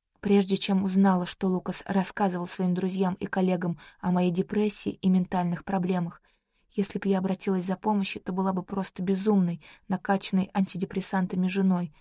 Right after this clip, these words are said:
а он — судьёй с хорошей репутацией и положением в обществе. Даже представить не могу, сколько усилий он для этого приложил. Поначалу у меня были деньги, оставшиеся от прежних заработков, и даже много.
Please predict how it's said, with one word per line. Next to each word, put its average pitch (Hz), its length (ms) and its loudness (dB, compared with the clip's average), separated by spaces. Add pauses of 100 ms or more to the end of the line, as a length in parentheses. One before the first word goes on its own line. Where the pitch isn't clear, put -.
(160)
а 185 140 4
он — 202 240 4 (340)
судьёй 202 380 4
с - 60 -10
хорошей 190 400 -4
репутацией 196 680 -4 (300)
и 202 80 -2
положением 180 580 2
в 185 60 -2
обществе. - 520 -8 (500)
Даже 202 220 4
представить 208 640 -2
не 180 100 2
могу, 180 280 0
сколько - 500 -4
усилий 190 580 -2
он 180 140 0
для 185 200 -2
этого 196 240 -8
приложил. 196 540 -6 (340)
Поначалу 208 480 2
у 214 40 4
меня 202 220 4
были 208 200 4
деньги, 202 400 2
оставшиеся 196 680 -2
от 196 100 -4
прежних 202 380 0
заработков, 180 600 -6 (440)
и 175 100 -4
даже 196 240 4
много. 208 420 2